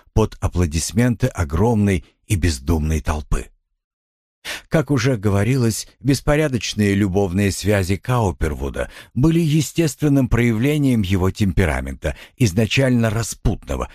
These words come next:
интеллектуально нестабильного и анархического по своей природе. С одной стороны, можно было сказать, что он стремился к обретению идеала. Но можно было лишь удивляться тому, как иногда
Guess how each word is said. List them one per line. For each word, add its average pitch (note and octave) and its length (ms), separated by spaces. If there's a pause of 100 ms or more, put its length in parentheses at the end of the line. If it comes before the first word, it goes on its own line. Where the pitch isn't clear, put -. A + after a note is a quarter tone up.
(160)
интеллектуально C3+ 880
нестабильного B2+ 1000 (200)
и C3 280
анархического G2+ 960
по G2 160
своей F2 400
природе. B2 560 (800)
С - 120
одной D3 280
стороны, F2 480
можно A2+ 320
было G#2 220
сказать, A2+ 400
что - 220
он F3+ 260
стремился D3+ 640
к - 80
обретению C#3+ 840 (100)
идеала. A2+ 640 (640)
Но D#2+ 240
можно E2 340
было D2+ 240
лишь F2+ 320
удивляться G#2 640
тому, C3+ 340
как C3+ 260
иногда A2+ 540